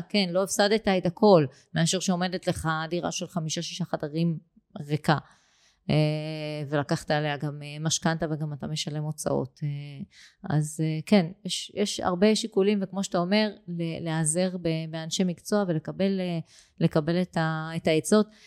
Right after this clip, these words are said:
זה משהו שהיית אומר, אתה מאלפיים ואחת עשרה בתחום.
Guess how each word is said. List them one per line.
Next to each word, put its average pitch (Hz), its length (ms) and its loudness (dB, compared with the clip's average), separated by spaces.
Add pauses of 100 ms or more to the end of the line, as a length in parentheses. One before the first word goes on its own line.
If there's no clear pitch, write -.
(160)
זה 147 180 0
משהו 214 280 2
שהיית 190 300 4
אומר, 190 280 2
אתה 180 160 -4
מאלפיים 175 760 -2
ואחת 160 280 -4
עשרה - 160 -6
בתחום. 156 440 -4